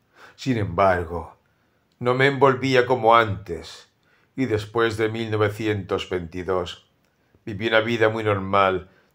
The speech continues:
de trabajo y recreación. Con el transcurso de los años,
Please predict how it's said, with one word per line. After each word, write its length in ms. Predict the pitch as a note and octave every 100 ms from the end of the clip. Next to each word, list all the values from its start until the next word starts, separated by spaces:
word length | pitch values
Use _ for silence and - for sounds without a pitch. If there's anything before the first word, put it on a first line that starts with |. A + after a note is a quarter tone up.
| -
de 120 | A#2+
trabajo 720 | - D#2+ D#2+ G#2 G#2 - F#2+
y 40 |
recreación. 1000 | E2 F2+ - F2+ F2 E2 - F#2 F2 C#2+ _ _ _ _ _ _ _ _ _ _ _ _ _ _ _ _ _ _ _ _ _ _
Con 140 | - G#2
el 120 | A#2
transcurso 600 | A2+ B2 - C3 B2 C#3
de 80 | A#2+
los 180 | A#2 -
años, 640 | A2+ A#2 A2 G#2+ G#2+ -